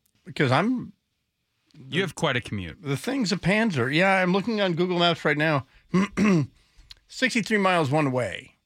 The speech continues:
Speaker 1: which, according to Google Maps right now, would be an hour forty-one from my house to here.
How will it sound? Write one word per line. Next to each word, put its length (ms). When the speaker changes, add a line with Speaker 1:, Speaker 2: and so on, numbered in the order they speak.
Speaker 1:
which, 380
according 800
to 1120
Google 220
Maps 300
right 100
now, 120
would 200
be 400
an 100
hour 200
forty-one 500
from 240
my 220
house 240
to 100
here. 320